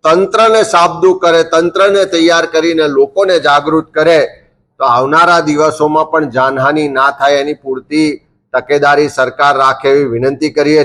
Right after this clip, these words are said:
છે. સાથે સાથે જે ચૌદ જેટલા લોકોના મૃત્યુ થયા છે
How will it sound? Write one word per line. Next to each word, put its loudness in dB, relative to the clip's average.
છે. 2
સાથે 0
સાથે 2
જે 2
ચૌદ 2
જેટલા 0
લોકોના 0
મૃત્યુ -2
થયા 2
છે -16